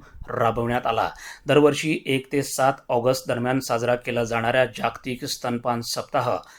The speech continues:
बाळाच्या पहिल्या सहा महिन्यातील स्तनपानाचं महत्त्व अधोरेखित करतो. अलीकडच्या काळात नागरिकीकरण,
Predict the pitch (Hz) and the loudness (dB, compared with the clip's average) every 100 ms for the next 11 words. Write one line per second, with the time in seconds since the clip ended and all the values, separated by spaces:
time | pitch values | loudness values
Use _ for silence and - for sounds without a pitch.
0 | _ 135 117 120 120 120 - 123 117 131 | _ -2 0 0 0 -6 -4 -4 -2 0
1 | 127 - 113 127 120 117 123 131 139 143 | 0 -2 -2 -2 -2 -2 -2 -2 -2 -2
2 | - - - - - 139 143 135 127 - | -8 -20 -14 -10 0 2 2 2 0 -2
3 | 123 107 113 151 123 92 - _ _ 139 | -4 -2 0 0 0 -4 -6 _ _ -4
4 | 131 127 110 214 - 123 - 107 - - | 0 -2 -4 -14 -10 -8 -6 -8 -10 -20
5 | - - - - - - - - - - | -20 -20 -20 -20 -20 -20 -20 -20 -20 -20
6 | - - 135 165 180 175 175 156 165 170 | -6 4 6 8 6 6 6 6 4 4
7 | 139 131 131 131 143 131 131 | 2 2 0 -6 -6 -2 -2